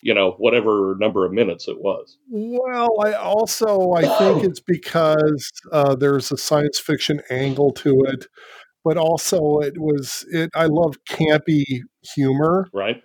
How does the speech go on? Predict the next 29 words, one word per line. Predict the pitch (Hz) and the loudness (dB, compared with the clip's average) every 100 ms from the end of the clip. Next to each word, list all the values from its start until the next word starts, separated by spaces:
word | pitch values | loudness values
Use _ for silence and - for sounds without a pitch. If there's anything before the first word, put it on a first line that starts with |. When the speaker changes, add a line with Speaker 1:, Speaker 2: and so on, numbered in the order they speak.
| _ _ - | _ _ -14
Speaker 2:
So | - 175 151 151 180 | -4 0 2 2 2
even | 165 156 151 | 0 2 2
if | 143 - | 2 0
it's, | 139 - - | -2 -2 -2
I | 170 | 0
mean, | 202 185 | 2 2
I | 190 160 190 190 - | 0 0 0 -4 -6
s-, | - - 208 175 | -4 -2 -2 0
like, | 170 170 - | 0 0 0
I | 165 | 0
like | 156 185 180 | 2 0 -2
the | 151 | -4
Scream | - - 143 139 143 | -2 -4 -2 0 0
movies, | 131 113 98 87 90 - - _ _ - | -2 -4 -8 -14 -12 -12 -14 _ _ -2
you | 123 | 0
know? | 107 104 | 2 0
Speaker 1:
Really? | 240 359 320 98 - _ - _ - - _ _ _ _ 254 | 0 2 2 0 -6 _ -20 _ -20 -20 _ _ _ _ -4
Speaker 2:
Like, | 220 151 | -2 0
they're | 202 185 | 0 0
s-, | - - - - | -2 -8 -12 -4
they're | 185 180 | -2 0
silly, | - - 240 208 135 98 98 _ _ _ - | -4 -2 2 2 0 -4 -12 _ _ _ -6
you | 170 135 | 0 2
know? | 123 123 - _ - | 0 -4 -10 _ -4
Am | 151 | 0
I | 156 | 0
thinking | - 202 208 | 2 0 2
right? | 196 175 190 | 2 2 2
No, | 160 135 123 | 2 0 -2